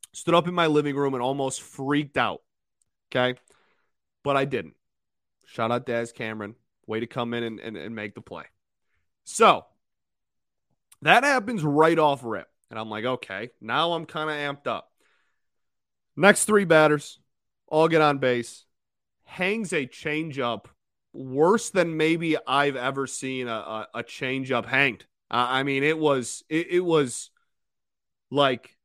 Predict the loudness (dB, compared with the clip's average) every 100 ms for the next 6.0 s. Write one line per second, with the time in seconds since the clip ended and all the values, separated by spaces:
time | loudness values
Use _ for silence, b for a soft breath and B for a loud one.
0 | _ _ _ _ _ _ _ -2 0 0
1 | 0 2 0 -4 -4 -4 -6 -10 _ -4
2 | -4 -4 -18 b b b b _ 0 2
3 | 2 -2 0 2 2 2 2 2 2 -6
4 | -8 -8 -6 -2 0 0 -4 -8 -4 -2
5 | -2 -2 -4 -4 -4 -8 -8 -10 -10